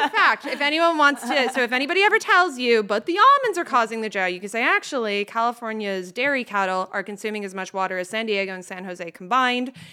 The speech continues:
It is one of the biggest sucks of water, um, nationwide, because we have the biggest dairy industry here, and they're a big part of the Almonds Cause the Drought campaign. And if people don't believe you, you can actually look up Almond Breeze was sued for calling it almond milk.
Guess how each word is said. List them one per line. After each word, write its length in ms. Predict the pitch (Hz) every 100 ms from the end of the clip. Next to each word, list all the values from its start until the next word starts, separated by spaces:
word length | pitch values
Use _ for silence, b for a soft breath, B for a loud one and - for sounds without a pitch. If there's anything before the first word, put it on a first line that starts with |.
| B
It 160 | 214 208
is 140 | 202
one 180 | 190 196
of 140 | 190 165
the 220 | 262 277
biggest 600 | 202 175 277 247 254 -
sucks 320 | 208 - -
of 160 | - -
water, 640 | 185 185 190 214 262 -
um, 300 | 190 180 185 - -
nationwide, 800 | 208 233 - 190 165 131 202 - -
because 240 | 208 202
we 60 | 196
have 80 |
the 80 | 185
biggest 240 | 185 180 185
dairy 240 | 175 170
industry 340 | 165 170 180
here, 300 | 170 180 202 B B B -
and 480 | 214 202 190 180 - _
they're 180 | 185 185
a 60 |
big 180 | 175 170
part 220 | - 180
of 100 | 170
the 80 | 160
Almonds 300 | - 170 170
Cause 240 | - 180 165
the 100 | 175
Drought 220 | 185 -
campaign. 500 | 208 190 175 170 175
And 120 | 196 185
if 120 | -
people 180 | 214 214
don't 160 | 190
believe 260 | 190 226 233
you, 300 | 196 180 180 b b b
you 120 | 202
can 100 | 226
actually 240 | 233 - 269
look 220 | 226 220
up 100 | 185 -
Almond 280 | 202 240 214
Breeze 220 | 202 180
was 240 | 190 247
sued 520 | - - 311 190 123 - _
for 160 | _ 233
calling 440 | - 240 277 247
it 120 | 220 -
almond 380 | 226 254 214
milk. 340 | 175 156 -